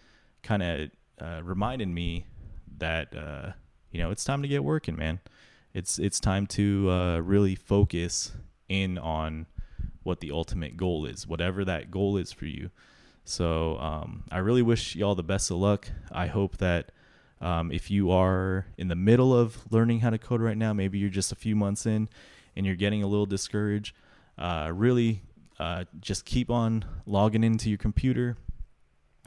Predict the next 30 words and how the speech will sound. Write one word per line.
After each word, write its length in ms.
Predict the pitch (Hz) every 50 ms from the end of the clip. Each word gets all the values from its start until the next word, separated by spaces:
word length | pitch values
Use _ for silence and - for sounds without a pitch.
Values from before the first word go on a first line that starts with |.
| - -
and, 280 | 104 95 92 92 90 92
uh, 420 | 87 87 87 85 87 85 82 85 - - - _ _ _ - _ _ _ _ _ -
and 240 | 76 87 90 87 85
do 160 | 101 101 104
it 100 | 95 - 60 55 - _ _ _
one 240 | - 87 92 98 101
day 140 | 104 101 98
at 100 | 92 87
a 40 | 80
time. 380 | - - 90 87 85 82 82 80
And, 300 | 80 80 80 78 78 - _
uh, 380 | 85 80 80 80 80 78 78 - - - - _ -
definitely, 640 | 101 107 - - 110 107 107 104 98 98 95 - - _ _ _ _ _ _ _ _ _ _ _
uh, 360 | - - 82 82 - 80 - - - _ _
check 180 | - 135 123
out 160 | 151 139 - -
that, 140 | 104 -
if 100 | 104 -
you're 100 | - 113
looking 180 | 113 123 123 110
for 60 | 117
something 300 | 113 127 113 110 110 107
to 80 | 104 104
read, 340 | 110 113 113 110 107 - - _ - - -
The 160 | 95 92 87
Atomic 400 | 90 - - 113 101 101 98 -
Habits. 460 | - 95 92 98 101 98 - - -
It's, 280 | 76 92 92 - - -
uh, 220 | 98 87 87 87
really, 420 | 87 101 113 113 110 107 95 95